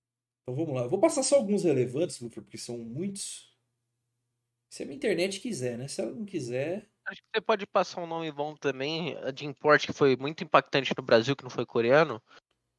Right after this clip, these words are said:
Speaker 2: é, que foi o Decoy.
Speaker 1: Nossa senhora. Eu tinha até esquecido do nome desse indivíduo,
Speaker 2: <laughs>
Speaker 1: velho.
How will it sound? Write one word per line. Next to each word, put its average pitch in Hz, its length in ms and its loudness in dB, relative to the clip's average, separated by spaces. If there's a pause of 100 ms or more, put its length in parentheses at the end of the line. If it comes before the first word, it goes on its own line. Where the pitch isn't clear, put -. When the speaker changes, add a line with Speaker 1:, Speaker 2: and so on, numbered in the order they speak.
(220)
Speaker 2:
é, 101 760 0
que - 80 -8
foi 151 160 4
o - 20 8
Decoy. 147 580 6 (1040)
Speaker 1:
Nossa - 360 -16
senhora. - 440 -16 (1300)
Eu - 80 -10
tinha 127 140 0
até 131 120 4
esquecido 131 680 4
do 113 160 -16
nome 117 200 -8
desse 269 240 0
indivíduo, 311 680 -4
Speaker 2:
<laughs> - 0 -
Speaker 1:
velho. 240 240 -6